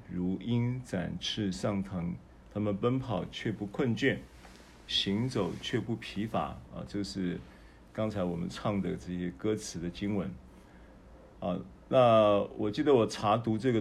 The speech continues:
“等候”这个字的原文的时候，那这个字的原文呢，它的意思有四个主要的意思表达啊。第一个就是造访，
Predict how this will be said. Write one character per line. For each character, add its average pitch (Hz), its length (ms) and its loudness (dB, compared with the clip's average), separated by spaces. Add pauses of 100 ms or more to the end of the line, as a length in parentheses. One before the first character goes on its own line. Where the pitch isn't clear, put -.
“等 90 220 0
候” 131 240 2
这 113 180 -2
个 101 160 2 (160)
字 127 240 -4
的 95 120 0
原 90 260 0
文 98 140 0
的 92 100 0
时 - 160 -8
候， 92 260 -4 (1600)
那 117 240 4
这 135 140 0
个 127 100 4
字 123 220 -2
的 110 100 2
原 104 280 4
文 101 160 2
呢， 98 100 2
它 104 180 -2
的 104 120 0
意 123 200 -2
思 87 300 -6 (1040)
有 85 420 -2 (360)
四 - 600 0
个 92 220 2 (100)
主 85 160 -6
要 107 220 6
的 85 380 -2 (760)
意 127 140 0
思 - 180 -4
表 82 240 -2
达 80 120 -6
啊。 78 420 -6
第 120 140 0
一 123 40 2
个 110 120 2
就 104 120 -4
是 95 340 -4
造 104 340 6
访， - 200 -8